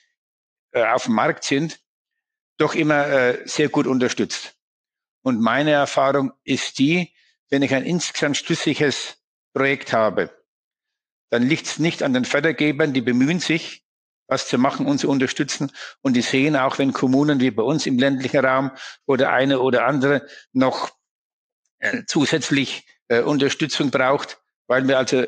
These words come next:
finanzschwach sind, weil wir wenig Einnahmen haben von Gewerbesteuer, weil unsere Leute beim Einkommensteueranteil etwas deutlich niedriger liegen wie im städtischen Bereich. Das wissen auch die Behörden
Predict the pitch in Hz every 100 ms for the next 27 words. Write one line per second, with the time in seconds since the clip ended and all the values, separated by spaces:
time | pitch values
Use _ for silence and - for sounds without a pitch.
0 | - - 139 123 127 - 127 - - 139
1 | 127 127 123 123 120 127 127 127 - 120
2 | 123 120 123 110 120 - 117 117 117 120
3 | 127 - 120 123 - - _ 117 131 135
4 | 131 120 120 123 120 123 117 120 127 123
5 | - 127 120 - 123 117 120 123 131 117
6 | - - _ 117 123 - - - _ 123
7 | 123 127 135 120 120 - 120 123 120 120
8 | 113 104 - 123 113 120 117 113 120 -
9 | - - - - _ _ _ 127 - 151
10 | 139 139 131 135 131 120 110 117 131 147